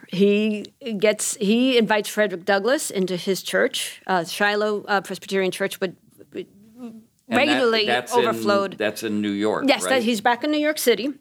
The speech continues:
Speaker 1: Um, and journalists would come to listen to him give speeches and just faint with the power of his, uh, prose. And he and Frederick Douglass, which, you know, if you could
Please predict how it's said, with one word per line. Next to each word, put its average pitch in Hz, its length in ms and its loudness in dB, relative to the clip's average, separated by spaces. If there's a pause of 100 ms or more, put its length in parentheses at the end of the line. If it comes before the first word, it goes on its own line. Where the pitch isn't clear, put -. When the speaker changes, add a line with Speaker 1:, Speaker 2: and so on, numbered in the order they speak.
(760)
Speaker 1:
Um, 208 420 4
and 196 600 -4
journalists 233 480 2
would 196 120 -10
come 220 260 2
to 202 100 -8
listen 202 420 -2
to - 140 -4
him 202 100 0
give 190 160 -2
speeches 196 480 -2
and - 380 -8
just - 380 -6 (120)
faint 185 380 -4
with - 400 -8
the 190 100 -6
power 175 420 -4
of 170 140 -10
his, - 280 -8 (480)
uh, 175 220 -2
prose. 262 500 2 (180)
And 196 120 0
he 220 140 2
and 254 100 2
Frederick 220 320 0
Douglass, 180 400 -2
which, 175 120 -14
you 202 180 -4
know, 170 140 -2
if 170 100 -10
you 202 100 -2
could 180 220 -2